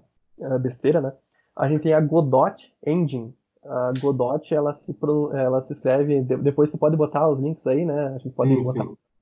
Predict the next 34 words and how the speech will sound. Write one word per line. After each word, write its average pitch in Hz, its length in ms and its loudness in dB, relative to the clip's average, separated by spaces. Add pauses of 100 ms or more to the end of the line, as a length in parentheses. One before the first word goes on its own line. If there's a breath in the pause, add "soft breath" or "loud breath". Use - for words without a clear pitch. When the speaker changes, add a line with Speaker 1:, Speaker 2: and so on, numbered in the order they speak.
Speaker 1:
É, 123 400 2
G 151 280 4
O 180 180 6
D 156 220 4
O 139 120 4
T. 151 320 -2 (400)
Ela 147 300 4
é 156 60 8
uma 170 200 2
ferramenta 170 480 -4 (460)
focada 170 400 2
pra 185 140 -10
ser 175 420 -2
open 180 280 0
source. 151 360 0 (160)
Então, 139 480 -8
o 143 60 -4
mesmo 139 280 -4
projeto 147 380 -2
ali 131 160 -2
da, 127 380 -2
não 131 180 -6
sei 131 160 -4
se 131 80 -4
é, 123 60 2 (240)
se - 60 -8
é - 20 -6
a 123 280 -4
licença 131 320 -2
gnu 135 360 4
que - 100 -10
ela 123 140 2
usa. 160 200 2 (460)
É, 127 580 -2